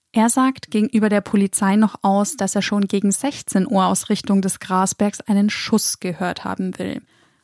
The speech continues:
Als er Schertl dann später im Wirtshaus trifft, fragt er ihn, ob er das gewesen sei und ob er am Nachmittag wohl schon einen Rehbock geschossen habe. Und Schertl gibt dann an, auf einen Habicht geschossen zu haben. Und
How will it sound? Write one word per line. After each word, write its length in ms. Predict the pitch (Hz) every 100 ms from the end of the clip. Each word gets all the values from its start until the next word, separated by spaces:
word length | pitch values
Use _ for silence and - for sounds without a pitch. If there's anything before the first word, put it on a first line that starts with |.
| _ _
Als 220 | 208 220
er 60 | 233
Schertl 380 | - 226 - 240
dann 120 | 214
später 360 | - 226 254
im 180 | 202 202
Wirtshaus 500 | 214 247 - 190 -
trifft, 340 | - 220 - -
fragt 360 | - 202 -
er 100 | 220
ihn, 160 | 226 208
ob 100 | 196
er 140 | 214 240
das 200 | 269 -
gewesen 420 | 190 185 185 185
sei 380 | 196 190 214 220
und 200 | 208 -
ob 100 | 202
er 80 |
am 120 | 196 190
Nachmittag 600 | 190 - 208 208 190 196
wohl 80 |
schon 240 | 185 202 190
einen 240 | 185 190
Rehbock 440 | 190 220 - 180 -
geschossen 580 | 180 - 175 - 175
habe. 420 | 185 180 202 226 226
Und 260 | 196 196 -
Schertl 400 | - 196 202 226
gibt 240 | 208 196 208
dann 140 | 214
an, 220 | 190 202
auf 160 | 196 202
einen 340 | 190 190 170
Habicht 360 | 190 202 185 -
geschossen 440 | 180 185 180 190
zu 200 | - 185
haben. 380 | 185 185 208 226 - - - - _
Und 300 | 220 214 -